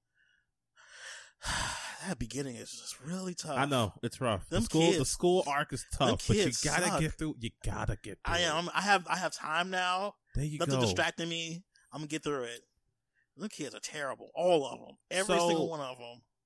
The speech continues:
Speaker 2: so, all right. So you, you've clearly heard a lot about what we've been up to. If you wanna let us know what you guys have been up to, let us know. We're all curious. Maybe we'll find the game we wanna play, unless you're playing two K, in which case,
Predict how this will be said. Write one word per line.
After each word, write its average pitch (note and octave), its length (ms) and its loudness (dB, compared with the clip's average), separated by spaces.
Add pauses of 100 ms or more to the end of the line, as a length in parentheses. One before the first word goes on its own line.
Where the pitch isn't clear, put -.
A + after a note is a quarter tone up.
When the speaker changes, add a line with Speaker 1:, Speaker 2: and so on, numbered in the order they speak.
(580)
Speaker 2:
so, C#3 540 -2 (140)
all C3 120 -2
right. E2+ 300 -2 (240)
So C3 340 0
you, D3+ 240 -10
you've E3+ 200 -6
clearly B3 300 0
heard D#3+ 200 2
a A#2+ 60 0
lot A#2 180 2
about G#2+ 240 2
what G2+ 180 0
we've C3+ 160 2
been C3+ 140 2
up B2+ 200 0
to. C3 280 -2 (560)
If - 60 -12
you E3+ 80 2
wanna D#3 120 2
let C#3 140 4
us C3 160 2
know B2+ 100 4
what G#2 200 0
you E3+ 80 -2
guys C3+ 220 2
have A#2+ 100 0
been A#2+ 100 -2
up A2+ 160 0
to, B2+ 140 -6
let B2 120 0
us A2+ 140 -6
know. G2 280 -4 (440)
We're D3 160 0
all B2+ 160 2
curious. G#2 560 -2 (320)
Maybe E3+ 220 4
we'll D3+ 180 6
find C3+ 260 2
the B2 60 -2
game A#2 240 0
we A2 80 2
wanna G#2 260 0
play, G#2 380 0 (320)
unless A2+ 240 -2
you're G#2+ 80 -6
playing G2+ 320 0
two G2+ 140 0
K, G2 260 -2
in F#2 80 -6
which F#2 300 -8
case, F2 400 -10